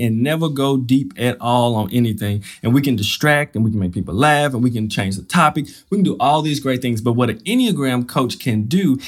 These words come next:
is slow us down and pinpoint us and kinda nail us down to where we can't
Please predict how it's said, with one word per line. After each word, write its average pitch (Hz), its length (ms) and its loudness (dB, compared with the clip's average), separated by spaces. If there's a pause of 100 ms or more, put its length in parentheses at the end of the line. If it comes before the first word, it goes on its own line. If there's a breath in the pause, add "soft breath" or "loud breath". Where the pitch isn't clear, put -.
(120 loud breath)
is 113 200 -4
slow 120 440 0
us 165 160 0
down 120 400 -2
and 113 200 -2
pinpoint 170 540 0
us - 300 -12 (280 loud breath)
and 113 160 -2
kinda 147 240 2
nail 139 380 2
us 135 160 -2
down 160 600 0 (160 loud breath)
to - 100 2
where 127 160 4
we 131 160 4
can't 143 400 -2